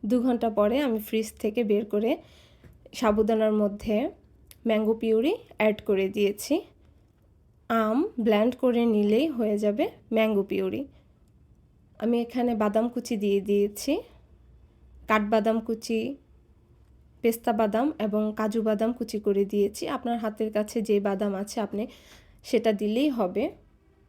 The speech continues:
ম্যাঙ্গো পিউরি এবং বাদাম কুচি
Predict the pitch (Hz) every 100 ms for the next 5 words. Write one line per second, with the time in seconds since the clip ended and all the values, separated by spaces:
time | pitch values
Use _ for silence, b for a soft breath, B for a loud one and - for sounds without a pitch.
0 | _ _ _ _ _ _ _ _ _ _
1 | _ _ _ _ _ _ _ _ _ _
2 | 226 226 233 240 254 254 254 269 294 -
3 | 214 208 208 208 208 214 214 214 220 226
4 | 233 262